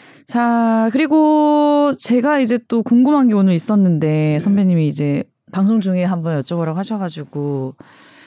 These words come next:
Speaker 1: 어, 제가 이제 오는, 방송 오는 길에 친정 엄마랑 통화를 하다가 왔는데요. 저희 이제 조카 <laughs> 다니는 유치원에서 확진자가 나온 거예요. 그래서 조카가 이제 오늘 검사를 받으러 가는 상황이고,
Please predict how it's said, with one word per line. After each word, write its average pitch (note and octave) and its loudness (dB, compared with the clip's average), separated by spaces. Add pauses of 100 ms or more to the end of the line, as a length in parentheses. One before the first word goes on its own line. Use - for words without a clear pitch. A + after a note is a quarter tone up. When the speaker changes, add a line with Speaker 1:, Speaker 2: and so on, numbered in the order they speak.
(360)
Speaker 1:
어, D#3+ -6
제가 F#3 -2
이제 E3+ -2 (100)
오는, G3+ 2
방송 F#3+ 0
오는 F3 0
길에 D#3+ -2 (240)
친정 E4+ -2
엄마랑 E3+ 0
통화를 C#4+ 0
하다가 F3+ -2
왔는데요. D3+ -2 (560)
저희 F3+ -2
이제 D#3 -4
조카 G3 0
<laughs> - 0
다니는 D#3+ 0
유치원에서 D#3 -2 (180)
확진자가 B3+ 0
나온 C#3 0
거예요. D3 -2 (360)
그래서 F3 -6
조카가 F#3+ -4
이제 D3+ -4
오늘 E3 -2 (100)
검사를 E3+ -2
받으러 D#3 -4
가는 C#3 -2
상황이고, A3+ -2